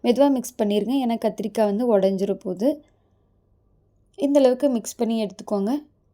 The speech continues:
நல்ல சூடான சாதத்துல இந்த தயிர் கத்திரிக்காய் சேர்த்து சாப்பிட்டிங்கன்னா ரொம்ப சூப்பரா இருக்கும். அது தயிர் தான் ரொம்ப பிடிக்கும் அப்படிங்கிறவங்களுக்கு இது வந்து ரொம்பவே கம்ஃபர்ட் ஃபுட்டாக இருக்கும்னு நான் நினைக்கிறேன்.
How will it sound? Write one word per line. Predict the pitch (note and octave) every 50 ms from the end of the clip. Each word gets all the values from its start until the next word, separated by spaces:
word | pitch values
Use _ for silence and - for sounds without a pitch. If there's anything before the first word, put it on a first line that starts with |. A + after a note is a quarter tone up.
| _ -
நல்ல | A3 A#3 A#3+ C4+ D4
சூடான | C#4+ - A#3 A#3 B3+ A#3+ A#3+ B3 B3 C4 C#4+
சாதத்துல | C#4 C#4 B3+ A3+ G#3+ G#3+ G3+ G3+ A3 A3+ A#3+
இந்த | A#3+ A3+ G#3+ G3+
தயிர் | G#3 A3 G#3 G#3 G#3+ G#3+ G#3+
கத்திரிக்காய் | - G#3+ G#3 G#3+ G3+ G3+ G3+ G#3+ G#3+ G#3+
சேர்த்து | - A3 G3+ G3+ A3 G#3+
சாப்பிட்டிங்கன்னா | - G#3 G3 F#3+ - - G3+ G3 G#3 A#3
ரொம்ப | A#3 A3 G3+ G3 G#3 A3 B3
சூப்பரா | B3 - A3+ G3+ - - G#3 G#3 G3+
இருக்கும். | - F#3+ - B3+ D#4 F#4
அது | G#3+ G#3 G3 B3
தயிர் | B3 - A3+ G#3+ A3 A3+ A3+ G3
தான் | A#3+ B3 B3 A#3+
ரொம்ப | G#3+ G#3+ A3+ A3
பிடிக்கும் | A3+ A3+ G#3 G3+ G3+ - - A#3 A3+
அப்படிங்கிறவங்களுக்கு | G#3 - F#3+ G#3+ G#3 G3+ G3 G3+ G3 G3 G3 G3 G3 G3 - D#4 D4+ D4+ _ _ _ _ _ _ _ -
இது | G3+ G#3
வந்து | A3 A3 A3+ B3+
ரொம்பவே | A#3+ A#3 G#3+ G#3 A3 A3 A#3+ B3+
கம்ஃபர்ட் | B3+ A3 G3 G3+ G3+ - A#3+ A3+ -
ஃபுட்டாக | - G#3 F#3 G#3 G#3+ G#3+ G3+
இருக்கும்னு | G3+ F#3 - - A3+ A3+ G#3
நான் | F#3+ F#3+ F#3+ F#3+
நினைக்கிறேன். | F#3+ G3 G3 - G3 G#3+ C4+ D4